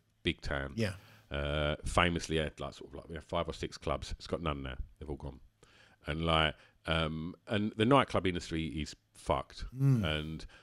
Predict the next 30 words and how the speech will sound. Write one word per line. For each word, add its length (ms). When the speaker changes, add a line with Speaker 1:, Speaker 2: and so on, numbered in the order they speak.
Speaker 1:
and 140
I'd 100
be 200
really 520
interested 520
to 80
see 380
how 360
it 120
comes 320
out 140
of 100
this. 340
Speaker 2:
Yeah. 260
Speaker 1:
Um, 480
and, 160
and 220
when 160
it 100
comes 280
out 160
of 80
this, 160
because 480
we've, 200
we've 180
no 240
idea. 340
And, 420
and, 220